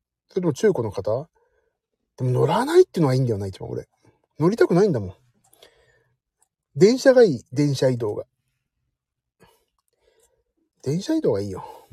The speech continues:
時間、正確だし寝れるしさ。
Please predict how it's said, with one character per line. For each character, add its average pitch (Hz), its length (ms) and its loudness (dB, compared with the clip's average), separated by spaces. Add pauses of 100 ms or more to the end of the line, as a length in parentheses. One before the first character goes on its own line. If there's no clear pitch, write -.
(260)
時 127 200 -8
間、 117 260 -4 (460)
正 135 160 2
確 120 160 -6
だ 113 80 -8
し - 100 -10
寝 113 140 -4
れ 113 100 -6
る 110 100 -12
し 113 60 -12
さ。 - 300 -18